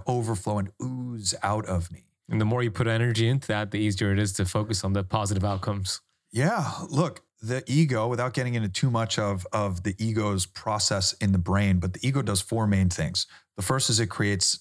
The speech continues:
Speaker 1: time, establishes time. I know it's about two thirty on a Saturday. Place, I know Craig Goldberg's body is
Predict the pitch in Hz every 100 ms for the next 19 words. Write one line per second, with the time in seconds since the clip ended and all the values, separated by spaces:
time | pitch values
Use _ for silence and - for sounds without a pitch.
0 | - - 92 90 117 101 - 101 98 90
1 | - - 76 90 95 90 95 92 90 87
2 | 87 95 92 - 98 - 90 90 92 92
3 | 113 - _ _ 92 87 - 85 87 80
4 | 69 87 - - - _ _ - 113 110
5 | - - - _ _ - 98 92 - 104
6 | 98 98 95 95 87 - 90 95 90 -
7 | 95 92 90 -